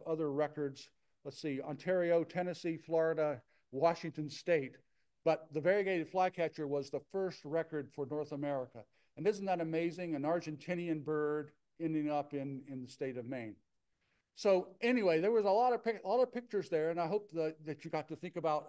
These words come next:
how the birds got to get, how they got where they did, perhaps how, how they did. Uh, but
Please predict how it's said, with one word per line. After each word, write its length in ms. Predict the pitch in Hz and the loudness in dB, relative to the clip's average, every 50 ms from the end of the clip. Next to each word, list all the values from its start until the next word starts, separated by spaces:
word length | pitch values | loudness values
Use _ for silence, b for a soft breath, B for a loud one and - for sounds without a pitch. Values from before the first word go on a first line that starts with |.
| - 135 | -8 -4
how 220 | 156 156 151 143 | -2 -2 -2 -2
the 60 | 131 | -4
birds 340 | 117 143 156 156 151 147 - | -4 -2 -2 -2 -2 -2 -4
got 240 | - 151 143 147 - | -2 -2 -2 -4 -6
to 80 | 143 | -10
get, 200 | 123 123 165 165 - _ _ _ _ _ - | -6 -4 -6 -6 -6 _ _ _ _ _ -12
how 300 | 147 131 135 190 202 180 | -6 0 6 6 6 6
they 140 | 180 175 147 | 6 2 2
got 260 | - 170 180 - - | 2 2 0 0 0
where 160 | - 160 160 | 0 2 2
they 120 | 147 143 143 | 2 2 -2
did, 360 | 127 156 185 151 147 151 - | -2 2 4 4 4 2 0
perhaps 380 | 147 131 135 156 165 151 - - | -4 -2 0 0 0 0 0 -2
how, 240 | 135 131 131 123 - _ _ _ - | -2 -2 -2 -4 -6 _ _ _ -6
how 140 | 151 151 143 | -4 -2 -2
they 120 | 131 135 | -2 -2
did. 300 | 123 123 131 127 143 151 147 b b b b b b - | -2 -2 -2 -2 -2 -4 -6 b b b b b b -4
Uh, 180 | 156 151 156 151 - - _ _ | -2 0 0 -2 -4 -8 _ _
but 260 | - 170 165 - - | 2 2 2 2 -2